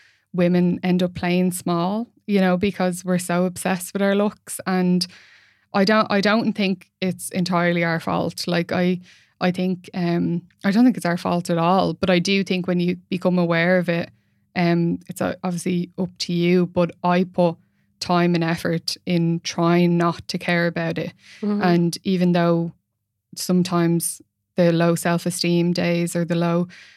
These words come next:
Speaker 1: self-worth days, I will, I'll, I'll put on makeup and I'll put on something nice to wear. Just, it's like your armor.
Speaker 2: To make yourself feel better, yeah.
Speaker 1: Yeah, gen-,
Speaker 2: <laughs>
Speaker 1: but,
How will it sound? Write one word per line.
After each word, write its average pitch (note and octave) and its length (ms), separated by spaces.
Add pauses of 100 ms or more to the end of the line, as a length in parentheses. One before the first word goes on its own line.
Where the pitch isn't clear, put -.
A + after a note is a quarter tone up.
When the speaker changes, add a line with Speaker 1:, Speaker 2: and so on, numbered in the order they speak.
Speaker 1:
self-worth E3+ 580
days, E3+ 420
I F3 140
will, F3 480 (300)
I'll, E3+ 240 (140)
I'll F3 220
put F3+ 240
on F#3 340
makeup F3 480
and F3 220 (340)
I'll F3+ 180
put F3 180
on E3+ 200
something F3 540
nice F3 320
to G3 100
wear. E3+ 240
Just, E3+ 240
it's F3+ 240
like F3 180
your E3+ 120
armor. E3 240
Speaker 2:
To F#3 80
make F3 260
yourself F#3 320
feel F#3 180
better, F#3+ 360
yeah. G3 240 (120)
Speaker 1:
Yeah, F3+ 440
gen-, F#3+ 180
Speaker 2:
<laughs> F3+ 80
Speaker 1:
but, F#3 200